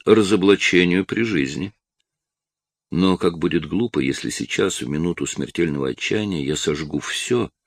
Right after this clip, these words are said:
а потом благополучно вернусь и захочу продолжить.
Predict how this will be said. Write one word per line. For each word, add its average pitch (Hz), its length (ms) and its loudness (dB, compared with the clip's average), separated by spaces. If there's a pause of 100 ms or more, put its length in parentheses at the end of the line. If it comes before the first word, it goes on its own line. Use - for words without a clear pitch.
(420)
а 90 120 4
потом 131 360 8
благополучно 123 840 8
вернусь 117 720 4 (320)
и - 100 2
захочу 80 580 2
продолжить. 82 680 -2